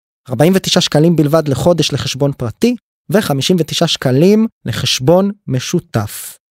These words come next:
ומה צריך כדי להצטרף? עשר דקות פנויות, הלינק בדסקריפשן, דרך הנייד ומכל מקום,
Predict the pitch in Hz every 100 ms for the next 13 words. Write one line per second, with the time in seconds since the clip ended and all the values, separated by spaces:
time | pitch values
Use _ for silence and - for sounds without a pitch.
0 | _ 139 175 190 - 165 156 151 - 143
1 | 208 220 - - 202 190 170 - 175 -
2 | 139 147 208 220 - _ - 135 170 170
3 | 147 123 - - 226 - 247 247 240 _
4 | _ - 135 208 220 180 160 147 147 143
5 | - 120 117 - 139 120 - 190